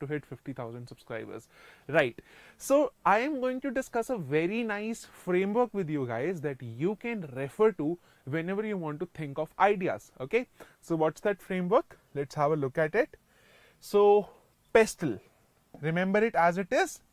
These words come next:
pestle, P E S T E R L. What does pestle mean? pestle is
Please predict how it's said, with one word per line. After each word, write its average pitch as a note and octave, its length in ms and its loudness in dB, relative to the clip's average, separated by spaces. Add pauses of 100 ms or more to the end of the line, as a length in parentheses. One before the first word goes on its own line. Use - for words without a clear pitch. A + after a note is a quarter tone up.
pestle, D#3+ 400 0 (140)
P A#3 280 -2 (280)
E G#3 340 -6
S G3 380 -2 (100)
T G3+ 400 -8
E F3+ 240 -8 (100)
R F3+ 280 0 (100)
L. D#3+ 220 4 (640)
What G3 320 4 (500)
does F#3 140 0
pestle D#3+ 420 -4
mean? G#3 340 -2 (360)
pestle F3+ 400 0
is D4 300 4